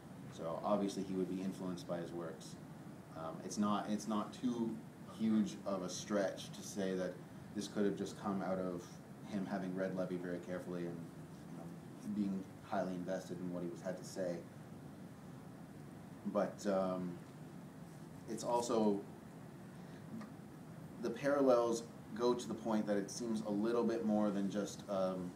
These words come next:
a written influence. So, as I said, I do tend to be critical of claims like this. However, in this case, I do think that it holds water. Um, another good example would be, um, Crowley's take,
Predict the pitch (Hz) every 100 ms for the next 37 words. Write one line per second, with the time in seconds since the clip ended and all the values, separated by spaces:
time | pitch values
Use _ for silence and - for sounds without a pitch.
0 | - 95 101 98 95 92 101 90 87 -
1 | - 104 92 90 107 101 98 113 92 95
2 | 104 117 104 - 127 104 107 104 113 104
3 | 101 95 90 - - 104 98 98 92 98
4 | 90 - 95 95 90 90 98 - 92 90
5 | 90 87 - 87 90 87 92 85 - 87
6 | 87 80 - - - - - - - -
7 | - - - - - - - - - -
8 | - 101 101 98 - 117 127 117 104 110
9 | 104 113 107 107 104 98 110 107 101 95
10 | 92 - - - - - - - - -
11 | - - - 117 110 104 98 - 113